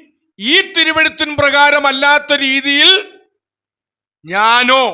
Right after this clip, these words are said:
മറ്റൊരു വ്യക്തിയോ ഒരു ഉപദേശമോ പ്രസംഗമോ ഒരു ദൂതോ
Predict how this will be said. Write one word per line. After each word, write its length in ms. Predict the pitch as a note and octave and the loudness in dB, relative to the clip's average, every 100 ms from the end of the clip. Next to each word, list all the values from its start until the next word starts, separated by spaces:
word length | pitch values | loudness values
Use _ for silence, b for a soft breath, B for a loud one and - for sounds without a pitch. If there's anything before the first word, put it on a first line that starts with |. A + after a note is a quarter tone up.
| - - _ _ _ _ _ _ _ _ _ _ | -8 -20 _ _ _ _ _ _ _ _ _ _
മറ്റൊരു 460 | D#3 F#3 - B3+ B3+ | -10 -10 -4 -4 -2
വ്യക്തിയോ 520 | B3 A#3+ D4 D4 C#4+ G#3 - - _ _ _ _ _ _ _ _ _ _ _ _ _ _ _ _ _ | -2 -4 -2 0 2 0 -8 -20 _ _ _ _ _ _ _ _ _ _ _ _ _ _ _ _ _
ഒരു 280 | F3+ B3 B3+ B3 G#3+ - _ _ - | -6 -4 -2 -4 -6 -16 _ _ -10
ഉപദേശമോ 840 | F3+ A3 C4 C4+ C#4 C#4 C4 B3+ A3+ E3+ - _ _ - | -6 -2 0 0 0 -2 -4 -2 -4 -6 -16 _ _ -8
പ്രസംഗമോ 720 | G3 - C#4+ C#4+ C#4+ C#4 C4+ A3 - _ - | -8 -4 -4 -2 -4 -2 -4 -4 -12 _ -10
ഒരു 200 | F#3 B3 | -6 -6
ദൂതോ 540 | B3+ C#4 D#4+ D#4 D4 | -6 -8 -6 0 0